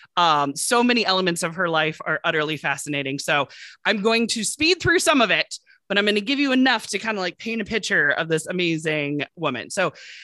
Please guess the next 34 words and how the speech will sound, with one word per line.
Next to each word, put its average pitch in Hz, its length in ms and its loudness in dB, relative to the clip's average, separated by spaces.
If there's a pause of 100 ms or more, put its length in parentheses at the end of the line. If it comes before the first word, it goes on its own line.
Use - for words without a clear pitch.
(100)
she - 140 2
was 277 160 4
born 285 280 2
in 381 100 4
Oklahoma 277 580 2
in 233 200 2
nineteen 226 460 -2
forty-five. 190 720 -2 (840)
And 226 180 2
to 269 100 0
give 277 200 0
you 254 100 4
a 156 80 -2
tiny 392 220 0 (460)
bit 440 240 0
of 277 40 -6
context 285 640 0
of 202 80 -2
what 233 180 -4
we're 226 80 0
talking 240 360 -2
about 190 420 2
with 180 160 -4
Native 208 220 0
Americans 170 640 0
in 156 100 0
nineteen 147 500 -2
forty-five 151 680 0 (480)
is 240 240 0
that 233 280 2
Native 302 300 0
Americans 277 540 2
were 208 100 -2
not 214 360 0